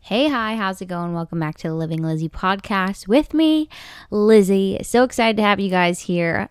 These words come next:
as usual. Um, today, we are going to be talking about being a recovered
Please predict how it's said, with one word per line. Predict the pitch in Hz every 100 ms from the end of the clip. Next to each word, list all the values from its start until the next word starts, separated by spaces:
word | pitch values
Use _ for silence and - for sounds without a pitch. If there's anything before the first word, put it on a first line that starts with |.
| -
as | 214 233 220
usual. | 190 190 190 180 180 170 170 175 180 - - -
Um, | 170 165
today, | - 175 180 254 330 202 180 -
we | 202 202 -
are | 196
going | 185 180 170 175
to | 175
be | 196
talking | 202 - 160 - 180
about | 170 165 160 -
being | 170 170 170 165 -
a | 170 170
recovered | 165 160 - - 196 226 247 269 269